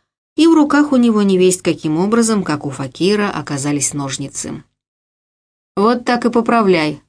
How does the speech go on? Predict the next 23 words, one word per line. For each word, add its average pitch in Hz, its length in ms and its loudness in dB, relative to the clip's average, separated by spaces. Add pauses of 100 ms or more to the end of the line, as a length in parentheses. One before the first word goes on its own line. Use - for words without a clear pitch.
(120)
работай 185 680 2
за 160 200 2
вас!" 156 320 -2 (320)
остервенело 165 840 0
зазвучал 151 640 -2
он 151 160 -2
ножницами. 143 800 -4 (560)
"Ваша 214 380 0
так 185 260 -2
называемая 185 600 2
классическая 170 760 -2
пьеса 165 440 0
скучна 160 760 -2
для 165 160 0
современного 160 720 -2
зрителя, 151 560 -2 (320)
не 220 160 2
отвечает 196 720 0
задачам 180 580 0
времени, 170 680 2 (280)
её 151 280 0
надо 151 320 -6
перелицевать, 147 880 -4